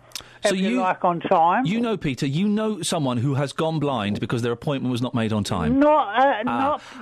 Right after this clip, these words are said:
Speaker 2: as
Speaker 1: Ah.
Speaker 2: a person.
Speaker 1: Ah, not as a person. You see,
Speaker 2: No,
Speaker 1: they would,
Speaker 2: but
Speaker 1: they would have to be a person for it to be a story.
Speaker 2: Well, I, I, I'm afraid you, not every story, unless you investigate it,
Speaker 1: Yeah.
Speaker 2: comes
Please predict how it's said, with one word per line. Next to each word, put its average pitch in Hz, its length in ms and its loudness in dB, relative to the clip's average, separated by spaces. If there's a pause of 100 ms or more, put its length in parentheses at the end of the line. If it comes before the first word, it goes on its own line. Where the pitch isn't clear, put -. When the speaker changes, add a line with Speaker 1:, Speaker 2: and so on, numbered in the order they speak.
Speaker 2:
as 220 280 -2
Speaker 1:
Ah. 214 160 -2
Speaker 2:
a - 20 -6 (260)
person. 120 280 -6
Speaker 1:
Ah, 127 160 -2
not 160 200 -2
as 147 120 0
a 147 60 -4
person. 143 500 -2
You - 80 2
see, - 100 2
Speaker 2:
No, - 60 0
Speaker 1:
they 175 100 2
would, 170 120 -2
Speaker 2:
but 269 180 0
Speaker 1:
they 175 80 2
would 175 100 -2
have 208 220 -4
to 208 100 -4
be 180 140 0
a 170 40 -4
person 170 440 -2
for - 100 -6
it 120 100 -6
to - 80 -4
be 131 200 -2
a 123 40 -4
story. 104 520 -4 (100)
Speaker 2:
Well, 240 680 4
I, 220 180 2
I, 220 440 4
I'm 226 80 0
afraid 240 580 2 (180)
you, 240 280 2 (220)
not 285 260 6
every 277 400 2
story, 226 380 4
unless 262 340 4
you 285 220 4 (260)
investigate 190 800 2
it, 170 220 2
Speaker 1:
Yeah. 104 140 -2 (460)
Speaker 2:
comes 220 240 4